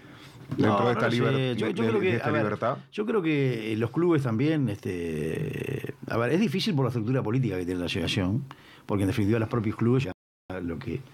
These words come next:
Speaker 2: los que, este, lo que están votando, en definitiva, es decir, su propia autorregulación. Entonces, claro, si no se convence, si no se toma un poco de conciencia, <clears throat> si no se, eh, habla en consenso y se busca,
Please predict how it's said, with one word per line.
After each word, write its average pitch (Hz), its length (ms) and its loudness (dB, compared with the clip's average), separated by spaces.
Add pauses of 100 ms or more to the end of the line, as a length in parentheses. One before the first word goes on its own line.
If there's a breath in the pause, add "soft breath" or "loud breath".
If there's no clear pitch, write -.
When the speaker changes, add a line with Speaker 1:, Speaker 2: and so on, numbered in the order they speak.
(420 loud breath)
Speaker 2:
los - 160 -2
que, - 120 -2
este, - 440 -2 (360)
lo - 160 -2
que 90 60 0
están 110 220 2
votando, 113 720 0
en 92 60 -6
definitiva, 95 480 0
es 110 100 0
decir, 98 100 -2
su 92 180 -6
propia 101 360 2
autorregulación. 95 840 0 (580 loud breath)
Entonces, 113 320 0
claro, 131 360 0 (600 soft breath)
si - 300 -2
no 151 380 0
se 135 120 -4
convence, 120 600 -4
si - 100 -10
no 117 140 -2
se 139 100 -2
toma 127 160 0
un 113 60 -2
poco 117 180 -4
de 113 80 -2
conciencia, 104 600 -2
<clears throat> - 0 -
si - 120 -8
no 107 100 -2
se, 117 240 0 (360 loud breath)
eh, 98 420 0 (280)
habla 127 420 -2
en 113 100 -6
consenso 113 800 -2
y 104 320 0
se - 180 -2
busca, 123 520 -2